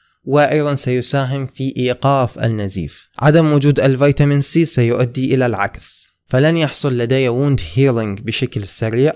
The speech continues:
أو بالوقت المناسب، ولن يتوقف النزيف بالوقت المناسب أيضا، وسأبقى أنزف لفترة طويلة نسبيا.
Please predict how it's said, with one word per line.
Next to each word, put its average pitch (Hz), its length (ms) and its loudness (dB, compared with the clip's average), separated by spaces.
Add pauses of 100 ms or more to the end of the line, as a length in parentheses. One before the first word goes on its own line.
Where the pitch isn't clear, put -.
أو 127 180 -4
بالوقت 110 560 -8
المناسب، 113 600 -2 (400)
ولن 156 420 2
يتوقف 127 680 -2
النزيف 113 680 -6
بالوقت 113 880 -6
المناسب 110 560 -6
أيضا، 92 380 -2 (260)
وسأبقى 117 680 -2
أنزف 127 380 -6
لفترة 117 400 -10
طويلة 98 500 -12 (1120)
نسبيا. 98 500 -10